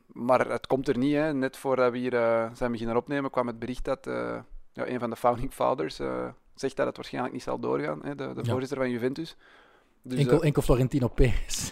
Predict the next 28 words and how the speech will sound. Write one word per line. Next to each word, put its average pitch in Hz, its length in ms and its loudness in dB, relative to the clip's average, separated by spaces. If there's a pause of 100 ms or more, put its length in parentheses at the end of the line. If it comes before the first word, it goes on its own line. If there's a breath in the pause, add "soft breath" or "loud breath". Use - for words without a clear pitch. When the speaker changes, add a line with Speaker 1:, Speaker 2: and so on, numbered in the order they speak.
(140)
Speaker 1:
Ja, 151 320 12
en 151 80 10
uit 143 160 8
Speaker 2:
Die, 135 80 8
Speaker 1:
Spanje 156 220 12
wachten 139 180 10
we 131 40 6
ook 131 140 8
Speaker 2:
die - 20 2
Speaker 1:
nog 175 160 2
Speaker 2:
blijft 139 220 10
Speaker 1:
altijd, 127 140 6
Speaker 2:
volharden. 147 400 4
Speaker 1:
uit 143 120 10
Spanje 151 300 10
wachten 147 180 8
we 143 60 4
ook 139 60 2
nog 156 100 2
altijd 160 180 6
op 143 100 2
bericht 127 260 0
van, 131 320 0
van, 123 200 0
eh, 117 220 0
Atletico 127 480 0
en 117 100 2
Barça 117 200 4